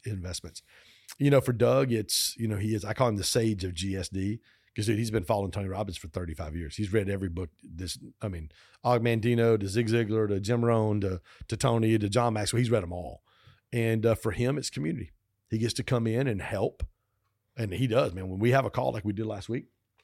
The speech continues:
about developing a, a wealth mindset. What does it look like to have a wealth mindset? You know, I, I texted him that day. I said, "Hey, Doug, this is what I'm gonna talk about tonight. I would love your feedback and input."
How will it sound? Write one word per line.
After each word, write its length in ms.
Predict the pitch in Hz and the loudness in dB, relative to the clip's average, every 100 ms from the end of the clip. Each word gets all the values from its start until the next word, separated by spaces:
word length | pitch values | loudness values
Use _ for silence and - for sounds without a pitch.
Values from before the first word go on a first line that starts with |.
| _ _ _ _ _ _ _ _ _ _ - - | _ _ _ _ _ _ _ _ _ _ -10 2
about 240 | 127 123 | 2 4
developing 520 | 113 117 120 - 117 | 4 4 4 2 2
a, 180 | 110 107 | 2 0
a 100 | - | -2
wealth 320 | 101 110 117 107 | 2 2 0 -4
mindset. 460 | 95 101 110 127 | -4 -4 -4 -4
What 100 | 127 | -4
does 100 | 127 | -4
it 40 | 131 | -4
look 80 | |
like 120 | 127 123 | -6 -8
to 80 | |
have 100 | 120 | -8
a 40 | 120 | -6
wealth 200 | 110 107 | -6 -6
mindset? 360 | 110 - 98 - _ _ _ _ _ _ | -10 -12 -16 -18 _ _ _ _ _ _
You 120 | 107 | 0
know, 160 | 107 98 | 2 0
I, 160 | 95 110 - | 0 -4 -4
I 60 | |
texted 320 | 95 123 117 107 | -6 -6 -4 -6
him 60 | |
that 120 | 92 | -6
day. 120 | 98 101 | -6 -6
I 40 | |
said, 160 | - 95 | -4 -2
"Hey, 80 | |
Doug, 280 | 104 101 98 104 | -2 -2 -4 -4
this 140 | 104 | -2
is 60 | 117 | -2
what 60 | |
I'm 40 | 104 | -2
gonna 80 | |
talk 160 | 107 107 | -2 -4
about 160 | 101 - | -6 -4
tonight. 240 | 113 117 | -4 -4
I 80 | - | -6
would 160 | 98 87 | -6 -6
love 160 | 92 | -6
your 120 | 92 87 | -6 -6
feedback 440 | 95 78 80 82 | -6 -6 -8 -8
and 80 | 87 | -10
input." 320 | 80 71 - | -10 -12 -16